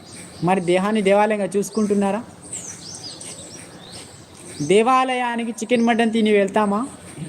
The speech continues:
అక్కడ మద్యం తాగుతామా? గుట్కాలు నములుతామా? ఉంచుతామా?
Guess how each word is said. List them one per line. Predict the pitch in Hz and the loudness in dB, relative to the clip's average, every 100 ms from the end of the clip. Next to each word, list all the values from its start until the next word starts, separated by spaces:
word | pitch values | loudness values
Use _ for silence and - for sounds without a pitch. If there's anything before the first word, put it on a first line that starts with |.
| 151 - - - - | -10 -12 -16 -10 -4
అక్కడ | 185 202 | 0 2
మద్యం | 190 185 220 | 2 2 2
తాగుతామా? | 214 175 180 190 208 196 175 240 - - - - - - - - - - - - - - 170 | 2 2 2 0 0 0 -2 -6 -14 -20 -20 -20 -20 -20 -20 -20 -20 -20 -20 -20 -20 -8 0
గుట్కాలు | 202 - 226 208 | 2 4 2 4
నములుతామా? | 202 220 214 208 185 208 285 - 185 | 0 -2 0 0 2 -2 -4 -4 0
ఉంచుతామా? | 190 208 214 185 190 | 0 2 2 0 -2